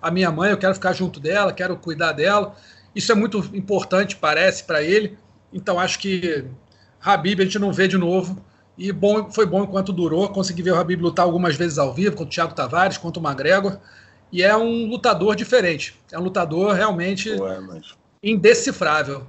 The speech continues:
Speaker 1: Você vê os melhores do mundo enfrentando esse cara e ninguém consegue decifrar o jogo dele, ninguém consegue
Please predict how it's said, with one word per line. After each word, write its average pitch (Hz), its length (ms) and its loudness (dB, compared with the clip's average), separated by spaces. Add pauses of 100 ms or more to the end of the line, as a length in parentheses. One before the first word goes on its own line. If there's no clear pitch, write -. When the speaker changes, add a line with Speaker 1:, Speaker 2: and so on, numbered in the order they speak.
Speaker 1:
Você 175 240 -4
vê 190 260 4 (200)
os - 120 -10
melhores 202 460 0
do 226 100 -2
mundo 214 300 2
enfrentando 196 460 -2
esse 196 140 -8
cara 196 440 0 (500)
e 226 80 -6
ninguém 262 220 0
consegue 240 340 -2
decifrar 202 400 -2
o 196 40 0
jogo 180 180 -2
dele, 175 220 0
ninguém 190 160 0
consegue 190 480 -2